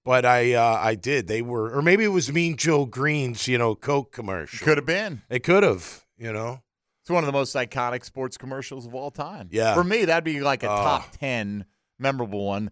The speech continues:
Speaker 2: It's not the show we're doing today.
Speaker 1: No, no.
Speaker 2: 'Cause I
Speaker 1: <laughs>
Speaker 2: <laughs> 'cause
Speaker 1: Yeah, it is
Speaker 2: but,
Speaker 1: Friday,
Speaker 2: hey,
Speaker 1: but we
Speaker 2: but
Speaker 1: can't
Speaker 2: hey,
Speaker 1: go that
Speaker 2: hey,
Speaker 1: far out.
Speaker 2: come June.
Speaker 1: That's
Speaker 2: All right.
Speaker 1: right. <laughs>
Speaker 2: <laughs> All right, make a list now,
Speaker 1: That's
Speaker 2: people.
Speaker 1: right,
Speaker 2: All right.
Speaker 1: yeah.
Speaker 2: Hey, uh, Trent Baalke spoke for about thirty minutes
Speaker 1: Yeah.
Speaker 2: yesterday,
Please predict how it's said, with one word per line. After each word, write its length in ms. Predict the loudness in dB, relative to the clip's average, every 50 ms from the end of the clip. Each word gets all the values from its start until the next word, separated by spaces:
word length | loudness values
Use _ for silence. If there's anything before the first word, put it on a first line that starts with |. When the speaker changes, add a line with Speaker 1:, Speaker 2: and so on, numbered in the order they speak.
| -10 -16 -18
Speaker 2:
It's 140 | -4 0 2
not 160 | 2 2 0
the 80 | -4 -6
show 240 | -4 -2 0 0
we're 100 | 0 0
doing 280 | -2 -2 -2 -2 -2 -4
today. 300 | -6 -6 -4 -2 0 2
Speaker 1:
No, 160 | 2 4 4
no. 80 | 2 2
Speaker 2:
'Cause 100 | 4 4
I 800 | 6 6 6 6 6 8 8 8 8 8 8 8 6 6 6 4
Speaker 1:
<laughs> 40 | 4
Speaker 2:
<laughs> 40 | 4
'cause 160 | 2 2 0
Speaker 1:
Yeah, 200 | 0 2 2 2
it 120 | 2 2
is 60 | 2 2
Speaker 2:
but, 80 | 0 0
Speaker 1:
Friday, 360 | 2 2 4 4 4 2 2
Speaker 2:
hey, 40 | 0
Speaker 1:
but 80 | 0 0
we 60 | 2
Speaker 2:
but 60 | 2
Speaker 1:
can't 80 | 4 4 2 2
Speaker 2:
hey, 40 |
Speaker 1:
go 240 | 2 -2 -2 -2 2
that 120 | 2 2 2
Speaker 2:
hey, 60 | 0
Speaker 1:
far 240 | 0 -2 -2 0 0
out. 160 | -2 -4 -6 _ _
Speaker 2:
come 220 | -4 -4 -4 -4 -4
June. 420 | -2 -2 -2 -2 -4 -6 -10 -14 -10 0 4
Speaker 1:
That's 240 | 6 6 8 8 8
Speaker 2:
All 80 | 8
right. 100 | 8 8
Speaker 1:
right. 520 | 6 6 6 6 6 6 6 6 6 6 4
<laughs> 60 | 2
Speaker 2:
<laughs> 0 | 0
All 40 | 0
right, 340 | 2 2 2 0 -2 -6 -12
make 300 | -8 -4 -4 -4 -2 -4
a 60 | -6
list 360 | -4 -2 -2 -2 -2 -4 -6
now, 260 | -4 -2 0 0 0 2
Speaker 1:
That's 300 | 2 2 2 0 0 -2
Speaker 2:
people. 140 | 0 0 0
Speaker 1:
right, 120 | 0 0 0
Speaker 2:
All 40 |
right. 180 | 2 2 2 2
Speaker 1:
yeah. 140 | 2 0 0
Speaker 2:
Hey, 260 | 0 0 0 0 0
uh, 260 | 0 0 2 2 0 -2
Trent 320 | -2 -2 -2 -2 -2 0
Baalke 380 | -2 -2 -2 -2 -4 -8 -10 -10
spoke 340 | -6 -2 -2 0 0 -2
for 140 | _ -4 -2
about 260 | -2 -2 -2 -2 _
thirty 400 | -2 -2 0 0 -2 -4 -6 -6 -8
minutes 260 | -8 -6 -2 0 0
Speaker 1:
Yeah. 160 | 2 2 2
Speaker 2:
yesterday, 540 | 0 -2 -6 -8 -8 -6 -4 -4 -4 -6